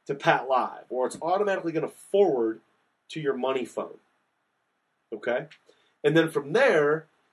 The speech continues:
you've captured now that cell phone number. You've captured their information. You've captured their phone. Now you can text them back. Okay?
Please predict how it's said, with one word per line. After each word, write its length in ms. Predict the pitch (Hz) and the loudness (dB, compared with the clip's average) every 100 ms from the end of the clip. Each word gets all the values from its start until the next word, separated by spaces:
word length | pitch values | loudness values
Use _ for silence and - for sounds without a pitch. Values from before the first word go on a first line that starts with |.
| _ | _
you've 300 | 156 233 160 | -2 -2 -2
captured 680 | - 220 226 196 - 170 151 | -2 4 4 4 2 0 2
now 320 | 143 135 135 | 2 4 2
that 280 | 135 156 151 | 2 0 -2
cell 280 | - 165 165 | 4 4 4
phone 260 | 131 107 | 0 -2
number. 400 | 101 98 - - - | -6 -12 -14 -14 -10
You've 220 | 160 - | -10 -10
captured 600 | - 175 165 - 170 151 | -4 -2 -2 -4 -6 0
their 200 | 139 131 | 0 0
information. 720 | 143 135 127 117 120 110 - - _ _ _ _ _ | -6 -6 -8 -6 -6 -8 -14 -20 _ _ _ _ _
You've 160 | 151 | -12
captured 380 | - 147 - 208 | -2 -2 -2 -4
their 100 | - | -4
phone. 220 | 175 156 - - | -2 -4 -6 0
Now 240 | 185 247 | 4 4
you 120 | 254 | 2
can 160 | 180 160 | -4 -2
text 260 | 208 208 | -2 -2
them 120 | 190 175 | -4 0
back. 360 | 254 - - _ _ _ _ _ _ _ _ _ _ _ _ _ _ _ | 0 -2 -16 _ _ _ _ _ _ _ _ _ _ _ _ _ _ _
Okay? 400 | 113 135 127 | -2 0 -2